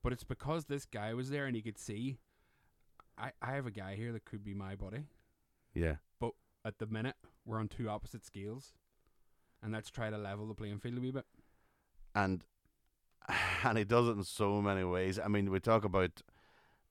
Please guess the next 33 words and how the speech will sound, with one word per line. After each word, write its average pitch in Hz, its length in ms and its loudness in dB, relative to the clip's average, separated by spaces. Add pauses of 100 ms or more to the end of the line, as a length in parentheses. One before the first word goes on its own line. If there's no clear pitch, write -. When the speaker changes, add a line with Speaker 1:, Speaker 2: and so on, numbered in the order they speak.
(460)
Speaker 2:
uh, 85 540 -4 (920)
Dragline 110 420 12
has 101 140 8
his 80 160 0
rules, 87 240 4
but 92 140 6
obviously 90 280 6
the 80 80 0
rules 80 240 0
are 78 120 0
of 71 140 -6
the 73 80 -8
rules 65 260 -10
of 64 40 -16
the 58 80 -12
prison, 80 300 -2
obviously, 69 260 -6
'cause 78 220 -4
they're 101 100 -4
Speaker 1:
Mm. 98 120 -6
Speaker 2:
fucking - 340 -12 (120)
inmates, 90 420 -2
and 78 100 -2
that's 78 160 -8
the 76 80 -10
way 78 180 -10
Speaker 1:
Yeah, 175 140 0
yeah, 147 120 2
Speaker 2:
uh, 113 60 0
Speaker 1:
yeah. 104 60 -2
Speaker 2:
they 82 80 -6
go. 98 160 0
But, 90 180 4